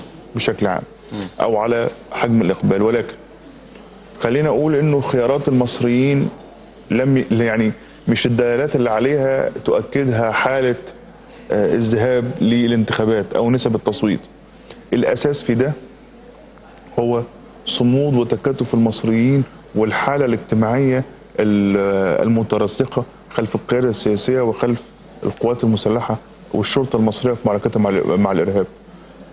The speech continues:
Speaker 1: من أحد الدلالات اللي بتؤكد حالة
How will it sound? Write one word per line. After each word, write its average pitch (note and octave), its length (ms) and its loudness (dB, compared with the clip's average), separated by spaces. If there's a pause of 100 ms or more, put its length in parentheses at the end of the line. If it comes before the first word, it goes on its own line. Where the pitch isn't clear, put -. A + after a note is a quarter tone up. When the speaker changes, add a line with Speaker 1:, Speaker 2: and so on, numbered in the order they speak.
(360)
Speaker 1:
من A2 200 2 (120)
أحد C3 360 0
الدلالات A2+ 640 2 (320)
اللي G#2+ 140 0
بتؤكد - 540 0 (240)
حالة A#2+ 380 0